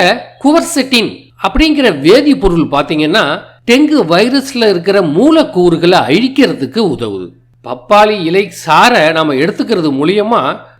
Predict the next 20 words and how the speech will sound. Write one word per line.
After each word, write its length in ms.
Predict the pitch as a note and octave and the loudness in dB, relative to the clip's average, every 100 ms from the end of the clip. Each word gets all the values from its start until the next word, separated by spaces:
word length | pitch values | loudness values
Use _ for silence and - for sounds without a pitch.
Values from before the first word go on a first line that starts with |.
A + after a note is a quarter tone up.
| _ | _
நம்ம 180 | F#3+ G3+ | -4 0
உடம்புல 400 | F3+ C#4 D4 C#4 C3+ C#3+ - _ - | 0 0 0 -4 -6 -8 -14 _ -2
பிளேட்லெட் 640 | G#3+ C#4+ D#4 D4 C#4+ C#4+ | 0 2 0 -2 -2 -4
செல்களோட 520 | - G3 A3+ A#3+ F#3+ C#3+ | -2 0 0 0 0 0
எண்ணிக்கையை 540 | C3 G3 A3 G3+ A3 D3 | 0 -2 -4 -2 0 0
அதிகரிச்சுக்க 640 | C#3+ G#3+ B3 F3 F3 C#3 | -2 -2 -2 -4 -6 -8
முடியும். 360 | G2 F#2 F2+ - _ _ | -10 -12 -14 -18 _ _
இது 200 | D#3+ G#3+ A#3 | -4 -2 -2
செரிமானத்துக்கும் 1000 | - E3 A3+ D4+ D#4 C4 - F3 D#3+ F4 | -2 -2 2 2 2 0 -4 -4 0 0
உதவும். 400 | D3 B2 A2 G#2 - _ | -2 -6 -8 -12 -18 _
அதுக்கேத்த 640 | F#3+ B3 B3+ A#3+ B3+ D#4 | -4 -4 0 0 0 0
நொதிகளும் 680 | A3 F3+ A3 A#3+ A#3+ B3 D3 C4 | 0 0 0 -2 0 0 -2 -4
இதுல 280 | C4 G#3 C#3 | -2 0 -2
இருக்கு. 260 | G#2 - - _ _ _ - | -4 -12 -20 _ _ _ -4
பப்பாளி 340 | - D4+ C#4+ B3 | -2 2 0 2
இலையை 300 | F3 F3+ E3 | 2 2 2
எடுத்து 300 | D3 E3+ G3 D3+ | -2 -4 -4 -4
சின்ன 220 | E3 A3+ | -4 -4
சின்னதா 340 | A3 G3+ G#3 A3 | -2 -2 0 0
பிச்சு 400 | G#3+ E3+ - | 0 -4 -2